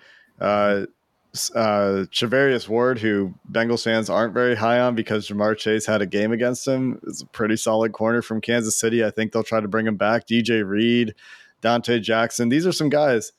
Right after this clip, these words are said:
that are in free agency this year. Rasul Douglas,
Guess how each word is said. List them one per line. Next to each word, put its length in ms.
that 140
are 80
in 100
free 240
agency 380
this 160
year. 100
Rasul 300
Douglas, 640